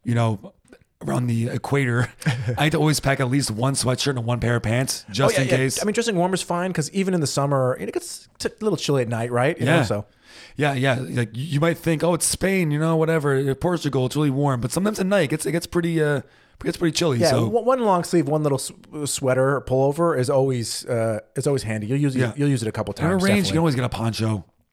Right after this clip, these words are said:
Speaker 2: Exactly. Or,
Speaker 1: Trash bag.
Speaker 2: or, you know, on the street, there's always like, "Oh, three dollars." You get a cheapo umbrella that lasts a week, but that's all you need it to last for, right?
Speaker 1: Exactly.
Speaker 2: So it's, it's,
Speaker 1: Exactly.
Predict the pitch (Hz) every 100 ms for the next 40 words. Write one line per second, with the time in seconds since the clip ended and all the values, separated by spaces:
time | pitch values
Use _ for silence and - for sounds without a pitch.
0 | _ - 160 180 170 165 165 170 127 123
1 | - 123 123 87 - 165 180 185 175 175
2 | - - 156 131 151 143 131 151 135 -
3 | 147 127 117 113 104 - - _ _ _
4 | 156 135 127 - 135 123 120 - - 120
5 | 135 135 117 120 127 123 139 165 139 131
6 | 143 143 127 123 113 98 - 151 135 131
7 | 117 113 101 127 123 - 131 107 104 101
8 | 104